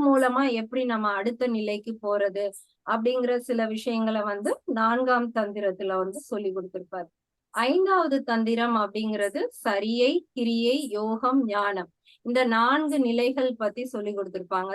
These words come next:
சரியை நிலையில இருந்து எப்படி யோக நிலைக்கு போகலாம், இந்த மாதிரி நான்கு நிலைகளை வந்து, ம், ஐந்தாம் தந்திரத்துல வந்து சொல்லி கொடுத்திருப்பாங்க. இந்த அஞ்சையும் நம்ம, இந்த ஐந்து தந்திரங்கள் படிக்கும் போதே,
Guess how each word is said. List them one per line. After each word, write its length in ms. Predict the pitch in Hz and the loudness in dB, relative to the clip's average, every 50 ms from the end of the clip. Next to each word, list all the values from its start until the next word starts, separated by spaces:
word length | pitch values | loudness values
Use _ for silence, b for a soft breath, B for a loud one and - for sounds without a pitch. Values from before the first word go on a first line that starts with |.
| 208 | -6
சரியை 400 | 214 - 226 214 220 240 247 247 254 247 | -6 -4 -4 -2 0 2 2 2 2 2
நிலையில 460 | 233 220 220 214 214 208 214 214 208 | 0 0 -2 -2 -2 -4 -2 -2 -2
இருந்து 300 | 208 208 220 247 247 - b b b b b b - | -2 -2 -2 -2 -2 -2 b b b b b b -6
எப்படி 320 | 226 240 233 - 254 262 233 | -4 -4 -2 -2 -2 -2 0
யோக 320 | 226 233 240 247 285 254 | 0 0 0 0 0 0
நிலைக்கு 480 | 240 220 214 208 208 202 202 - 233 214 220 | 0 0 0 0 -2 -2 -4 -4 -6 -6 -4
போகலாம், 520 | 208 202 196 214 208 196 202 196 190 185 | -2 -2 -2 -2 -2 -2 0 -2 -2 -2
இந்த 220 | 196 202 208 220 220 | -4 -4 -2 -2 -2
மாதிரி 400 | 214 202 196 196 190 214 302 494 494 _ _ _ _ _ - | -2 -2 -2 -4 -4 -4 -4 -4 -6 _ _ _ _ _ -4
நான்கு 440 | 202 226 233 247 277 311 302 277 277 | 0 2 2 4 2 2 2 0 0
நிலைகளை 580 | 247 233 226 220 220 226 233 226 247 226 220 208 | 0 0 0 0 0 -2 -2 -2 -2 0 0 0
வந்து, 320 | 208 208 202 208 208 240 349 392 349 247 220 208 202 | 0 -2 -2 -2 -2 0 0 2 2 2 2 0 -2
ம், 220 | 202 196 190 185 185 175 - - - | -2 -4 -8 -8 -10 -12 -10 -6 -2
ஐந்தாம் 480 | 233 277 294 311 302 277 262 247 233 | 0 2 2 2 2 2 2 0 0
தந்திரத்துல 640 | - 226 208 208 202 202 202 202 190 208 196 190 196 | -2 -4 -4 -4 -4 -2 -2 -4 -4 -4 -4 -4 -4
வந்து 200 | 196 196 208 277 277 | -4 -4 -4 -6 -6
சொல்லி 240 | - 208 190 185 | -4 -4 -2 -2
கொடுத்திருப்பாங்க. 600 | 175 180 175 170 165 170 - - 175 170 170 170 160 - _ _ _ b b b b _ - | -2 -4 -6 -6 -8 -10 -8 -6 -6 -6 -6 -8 -10 -14 _ _ _ b b b b _ -2
இந்த 180 | 226 269 277 277 269 | 2 4 4 6 4
அஞ்சையும் 640 | 233 220 240 262 285 285 349 339 330 349 370 381 | 4 4 4 6 6 6 6 4 4 2 2 2
நம்ம, 320 | 359 285 254 240 226 220 220 226 226 | 2 2 0 0 -2 -4 -4 -2 -2
இந்த 180 | 226 233 226 226 220 214 214 208 202 | -2 0 0 0 0 0 -2 -2 -2
ஐந்து 280 | 220 240 269 285 285 285 | -2 0 2 2 0 0
தந்திரங்கள் 640 | 294 277 262 262 262 285 285 277 277 262 254 240 226 214 | 0 -2 0 0 2 2 2 2 2 2 0 -2 -2 -2
படிக்கும் 520 | - 226 214 208 233 226 - - 254 233 | -2 -2 -2 0 -2 -4 -4 -2 -2 0
போதே, 360 | 220 214 208 208 196 208 208 | 0 0 0 0 -2 -2 -2